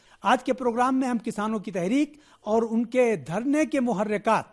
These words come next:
اور ان کے مطالبات نیز حکومت کے موقف کا جائزہ لیں گے۔ اس کے ساتھ ہی یوم جمہوریہ پر کسانوں اور پولیس کے درمیان تصادم کے بارے میں بھی اپنے معزز مہمانوں کی رائے معلوم کریں گے اور یہ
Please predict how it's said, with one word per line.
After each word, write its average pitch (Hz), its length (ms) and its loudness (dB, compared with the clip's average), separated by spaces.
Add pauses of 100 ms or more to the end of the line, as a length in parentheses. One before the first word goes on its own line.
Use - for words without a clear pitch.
(320)
اور 202 140 2
ان 214 120 0
کے 208 140 0
مطالبات 185 640 0
نیز 254 440 -2
حکومت 214 460 -4
کے 226 140 0
موقف 202 440 -4
کا 214 100 -4
جائزہ 175 300 -4
لیں 165 280 -4
گے۔ 120 100 -14 (460)
اس 202 140 -4
کے 254 140 2
ساتھ 247 260 4
ہی 330 40 6
یوم 220 360 0
جمہوریہ 196 440 -2
پر - 160 -6
کسانوں 214 440 -4 (280)
اور 214 120 2
پولیس 262 420 0
کے 277 120 0
درمیان 233 460 -2
تصادم 214 500 -4
کے 226 120 -4
بارے 185 340 0
میں 220 160 0
بھی 180 300 -6 (320)
اپنے 196 320 -4
معزز 185 480 -2
مہمانوں 175 440 -4
کی 165 160 -6
رائے 165 180 -4
معلوم 160 320 -4
کریں 233 320 -2
گے 269 80 0
اور 269 100 -2
یہ 233 180 0